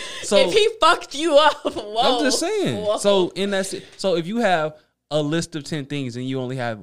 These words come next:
Speaker 2: that one bad thing that he beats your ass,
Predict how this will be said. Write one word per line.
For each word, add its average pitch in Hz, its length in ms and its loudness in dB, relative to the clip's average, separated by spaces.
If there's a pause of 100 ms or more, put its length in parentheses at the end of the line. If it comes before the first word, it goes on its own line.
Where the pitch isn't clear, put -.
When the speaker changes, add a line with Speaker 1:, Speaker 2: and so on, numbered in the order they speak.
(120)
Speaker 2:
that 131 280 -6
one 123 260 -6
bad 113 300 -6
thing 135 220 -8
that 107 120 -10
he 120 120 -12
beats 117 340 -10
your 110 180 -6
ass, 101 460 -8